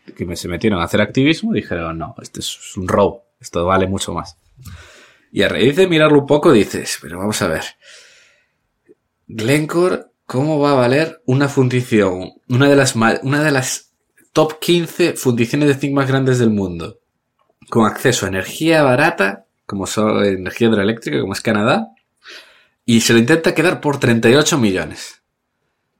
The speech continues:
No hace falta, no hace falta saber mucho de materias primas para saber que eso parece barato. Y claro, ves las cuentas y parecen así un desastre, que no gane dinero, y es que se nota que Glencore, vamos, los, hace todos los chanchullos posibles, habidos y por haber,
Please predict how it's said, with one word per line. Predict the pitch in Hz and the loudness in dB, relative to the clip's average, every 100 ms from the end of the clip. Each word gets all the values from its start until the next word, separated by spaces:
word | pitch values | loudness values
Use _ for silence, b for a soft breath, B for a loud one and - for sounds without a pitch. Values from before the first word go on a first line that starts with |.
| _ - | _ -6
No | 120 | -2
hace | 165 | 0
falta, | 160 165 160 - 113 | 0 0 0 -6 -2
no | 127 | -2
hace | 143 | -2
falta | - 143 107 95 | 0 0 0 -2
saber | 98 104 131 | 0 0 0
mucho | 143 143 139 | -2 -2 0
de | 127 120 | 2 2
materias | 113 110 131 117 | 0 0 0 -2
primas | - 127 139 | -2 -4 -2
para | 113 - | -2 -2
saber | 104 113 | -2 -2
que | 123 | -4
eso | - | -6
parece | 107 98 - 92 | -4 -4 -2 -2
barato. | 78 - - B B B B - | -2 -6 -10 B B B B -8
Y | 101 | -4
claro, | 95 95 | -2 -2
ves | 127 | -2
las | 117 - | -2 2
cuentas | 175 170 151 147 - | 2 4 2 0 -2
y | |
parecen | - 107 127 117 | -4 -2 0 0
así | 107 113 | 0 -2
un | |
desastre, | 90 - 165 - 117 107 | -2 -4 -2 -2 0 0
que | 98 | 0
no | 123 | 0
gane | 131 113 107 | 0 2 2
dinero, | 110 139 143 | 0 0 -2
y | 98 | -6
es | |
que | - | -6
se | 117 110 | -2 -2
nota | 120 127 | -2 -2
que | 117 | -2
Glencore, | 101 113 123 123 | 0 0 0 0
vamos, | 117 95 - | 0 -2 -6
los, | 95 90 | -8 -8
hace | - 104 135 | -6 -2 0
todos | 135 131 | 4 4
los | 127 | 2
chanchullos | 110 101 123 117 | -2 -2 -2 0
posibles, | - 101 120 120 117 101 | 0 0 0 0 0 0
habidos | 104 113 | 2 2
y | 107 | 0
por | 110 92 | -2 0
haber, | 113 | 0